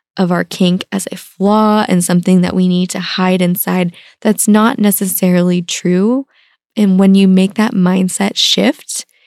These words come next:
you'll realize that you can actually make it sound fun and enjoyable and something that your partner could be interested in trying. But it starts with changing the way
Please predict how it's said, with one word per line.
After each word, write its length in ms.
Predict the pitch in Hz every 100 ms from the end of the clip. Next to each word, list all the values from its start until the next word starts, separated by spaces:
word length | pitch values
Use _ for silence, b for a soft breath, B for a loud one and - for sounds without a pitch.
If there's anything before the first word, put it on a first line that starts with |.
| _ _ -
you'll 220 | 208 180
realize 760 | 185 185 185 180 180 180 - - _ _ -
that 160 | 214 226
you 140 | 247
can 180 | - 285
actually 380 | 269 - 262 233
make 280 | 208 190
it 240 | 196 202 -
sound 380 | - 180 175 170
fun 720 | _ - 214 220 220 233 - _ _ _
and 100 | 196
enjoyable 960 | 180 170 - 185 190 202 202 208 202 214 -
and 440 | 190 185 180 180 b b b
something 340 | - 240 269 240
that 120 | 220
your 140 | 214
partner 360 | - 190 185 180
could 200 | - 175
be 160 | -
interested 420 | 180 175 180 - 190
in 140 | 190
trying. 440 | - 202 202 190
But 140 | 180 190
it 120 | -
starts 540 | - - 214 214 -
with 140 | 208 190
changing 500 | - 185 180 180 175
the 120 | 180
way 300 | 170 165